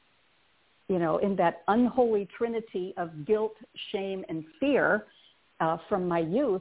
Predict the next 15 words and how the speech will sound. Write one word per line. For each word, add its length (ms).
and 80
it 60
was 120
still 280
kind 200
of 80
hanging 340
on 300
there. 240
And 160
so 80
I 100
was 160
fearful 640
about 480